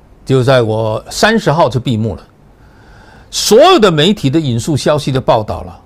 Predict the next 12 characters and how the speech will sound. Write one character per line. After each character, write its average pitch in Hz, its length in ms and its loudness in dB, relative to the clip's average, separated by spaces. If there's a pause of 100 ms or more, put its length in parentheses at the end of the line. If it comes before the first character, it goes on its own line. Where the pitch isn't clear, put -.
会 302 260 2
上 165 280 -2
是 - 200 -10
以 113 220 -6
全 175 420 -2
票 214 360 0
一 202 80 -4
百 123 220 -4
六 240 180 -2
十 - 160 -6
二 151 180 -2
票 113 260 -2